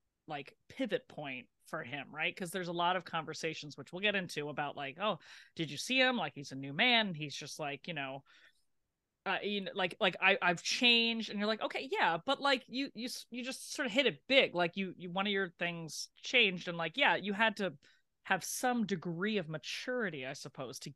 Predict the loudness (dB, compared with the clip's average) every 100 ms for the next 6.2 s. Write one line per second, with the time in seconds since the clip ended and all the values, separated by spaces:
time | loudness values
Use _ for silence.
0 | -4 -4 -4 -4 -4 -6 -10 -8 -6 -8
1 | -16 -20 0 2 2 0 -2 -8 -8 -6
2 | -4 -2 -2 -2 -4 -6 -12 _ _ 2
3 | 4 4 2 0 2 2 0 2 4 4
4 | -2 -4 -4 -6 -4 -4 -4 -8 -4 -4
5 | -2 2 2 2 0 -4 -4 -6 -8 -12
6 | _ -2